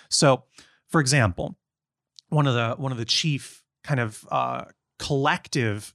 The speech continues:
celebrations of Yule was the Yule tree or the Yule log. Um,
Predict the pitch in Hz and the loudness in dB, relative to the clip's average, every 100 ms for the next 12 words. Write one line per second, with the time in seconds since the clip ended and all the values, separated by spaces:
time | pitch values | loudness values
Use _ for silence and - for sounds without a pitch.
0 | - - 131 113 107 101 127 117 - 110 | -4 -2 0 -2 -2 -2 -4 -6 -6 -6
1 | 107 104 104 101 98 113 151 170 147 170 | -4 -4 -4 -6 -4 0 2 2 2 -2
2 | - - 147 123 117 131 127 - - - | -6 -6 -4 -2 0 0 0 -4 -6 -8
3 | - _ _ _ - 131 113 107 | -14 _ _ _ -4 0 0 -4